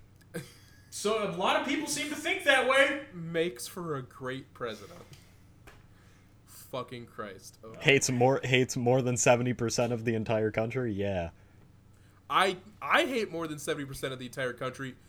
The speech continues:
Speaker 2: but just a different seventy percent for different reasons.
Speaker 3: Well,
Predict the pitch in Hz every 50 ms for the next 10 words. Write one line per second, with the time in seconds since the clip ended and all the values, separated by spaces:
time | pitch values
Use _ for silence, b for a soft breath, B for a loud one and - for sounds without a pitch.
0 | b b b 156 151 156 156 - 143 135 - - - 190 185 196 202 170 151 -
1 | - 180 160 165 160 143 - 160 151 135 - 160 147 143 - - - 135 127 -
2 | - 139 135 - 143 117 107 120 123 120 113 - 90 - - - - - - -
3 | - - - - b b b b b b b b b b b - - - - -
4 | - - - - - - - - - - - - - - - - - - - -
5 | - - 98 104 120 -